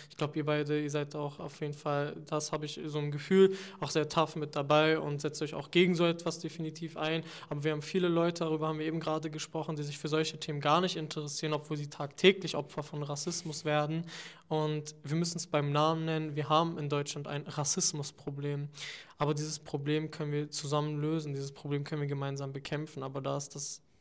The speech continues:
Wichtige gemeinsam. Und das fehlt mir manchmal noch, dass wir gemeinsam zusammenhalten.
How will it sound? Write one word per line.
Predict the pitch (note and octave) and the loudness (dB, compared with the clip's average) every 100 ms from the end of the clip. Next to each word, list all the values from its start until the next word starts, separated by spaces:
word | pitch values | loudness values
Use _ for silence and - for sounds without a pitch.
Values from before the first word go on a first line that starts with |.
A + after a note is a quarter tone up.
| - | -8
Wichtige | D3+ - D#3 D3 D3 D3 D#3+ | -6 -4 -4 -2 -2 -4 -4
gemeinsam. | C3+ C#3+ D3+ D3+ C#3 C3+ C3+ C3 | 0 4 6 4 2 -2 -4 -4
Und | C#3 C#3 C#3 | -4 -4 -6
das | C#3+ - | -6 4
fehlt | E3+ F3 | 6 6
mir | E3+ | 2
manchmal | E3 E3 E3 E3 | 2 0 -2 -2
noch, | D#3+ D#3+ | -2 -4
dass | D#3+ C#3+ | -6 -8
wir | D3 | -4
gemeinsam | C#3+ D3 D3+ D3+ D3 | 0 2 2 0 -2
zusammenhalten. | - D3+ D#3 E3 D#3+ D#3+ D#3+ D#3 | -4 0 0 2 2 2 -2 -6